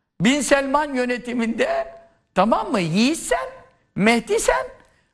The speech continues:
Allah'ın harikulade kerametleri, çünkü mucize denmez peygamber olmayana, harikulade kerametleri sende zahir olacağını, olduğunu iddia ediyorsan, ben senden hiçbir alamet yok. Ben Adnan'dan bunu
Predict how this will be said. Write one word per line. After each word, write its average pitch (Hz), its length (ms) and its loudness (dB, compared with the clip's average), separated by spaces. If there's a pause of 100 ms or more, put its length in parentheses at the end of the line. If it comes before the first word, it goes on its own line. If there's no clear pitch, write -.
(160)
Allah'ın 240 520 2
harikulade 247 760 -2
kerametleri, 196 920 -2 (380)
çünkü 151 180 -6
mucize 165 440 2
denmez 160 360 2
peygamber 156 440 -2
olmayana, 165 560 0 (560)
harikulade 269 760 2
kerametleri 190 640 -2
sende 220 300 -2
zahir 240 360 0
olacağını, 185 840 -2 (260)
olduğunu 208 460 0
iddia 190 340 2
ediyorsan, 311 440 -2 (380)
ben 269 200 2
senden 220 360 -2
hiçbir 269 280 0
alamet 202 440 -2
yok. 147 120 -4
Ben 185 100 2
Adnan'dan 190 500 0
bunu 160 220 -2